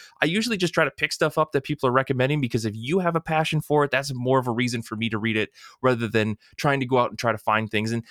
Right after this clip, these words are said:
that, not to say that I'm not discovering stuff on my own. I read a bunch of really bad comic books that I tried recently, and I'm glad that I read Motor Girl because I really liked it in comparison to some of the other stuff.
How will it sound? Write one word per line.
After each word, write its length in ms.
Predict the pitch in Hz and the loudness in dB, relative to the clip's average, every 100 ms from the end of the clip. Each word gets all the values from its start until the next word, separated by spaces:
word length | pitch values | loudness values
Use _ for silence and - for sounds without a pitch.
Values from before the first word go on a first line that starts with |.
| - - | -20 -6
that, 200 | 143 - | -6 0
not 160 | 175 175 | -2 0
to 60 | |
say 160 | 165 156 | 0 2
that 100 | 139 | 2
I'm 80 | 139 | 2
not 180 | 131 | -2
discovering 420 | - - 135 131 127 | -4 -2 0 0 -2
stuff 220 | 131 127 | -2 0
on 80 | 117 | 0
my 140 | 117 | 4
own. 220 | 123 123 | 4 2
I 20 | |
read 160 | 117 120 | 2 2
a 40 | |
bunch 260 | 113 127 127 | 2 0 0
of 160 | 113 - _ | -4 -6 _
really 240 | 127 139 131 | -2 0 -2
bad 340 | 110 117 123 | -2 -2 -2
comic 360 | - 113 127 - | 0 0 0 -2
books 200 | 160 - | -4 0
that 120 | 104 | 0
I 60 | |
tried 340 | 101 120 113 127 | 2 0 0 0
recently, 460 | 139 - - 208 143 | -4 -4 -8 -4 0
and 100 | 113 | 0
I'm 120 | 110 | 0
glad 280 | 120 120 127 | 2 2 4
that 80 | 120 | 2
I 60 | |
read 240 | 117 113 117 | 4 2 2
Motor 240 | 139 151 | 2 2
Girl 180 | 156 156 | 2 0
because 260 | 131 113 | 0 0
I 40 | 110 | 0
really 260 | 107 120 | 0 -2
liked 300 | 107 101 - | 0 0 0
it 100 | - - | -6 -6
in 120 | 107 | -8
comparison 500 | 98 110 95 - 92 | -4 0 0 -2 -4
to 80 | 98 | -2
some 180 | 101 | -2
of 60 | 98 | -2
the 60 | 98 | -2
other 160 | 98 | -2
stuff. 340 | - - - | -4 -8 -10